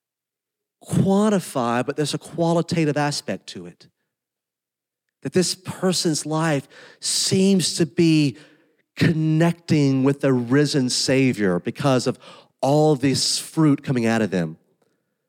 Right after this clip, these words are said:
And that's one of the things we see here.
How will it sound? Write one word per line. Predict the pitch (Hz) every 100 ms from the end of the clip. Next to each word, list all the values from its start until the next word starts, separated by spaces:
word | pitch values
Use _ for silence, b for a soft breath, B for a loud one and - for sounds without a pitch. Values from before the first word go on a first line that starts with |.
| _ _ _ _ _ _ _
And | 110
that's | 160 -
one | 139 160 208
of | 208
the | 190
things | - 196 185
we | 185
see | 156 - 208
here. | 180 160 98 82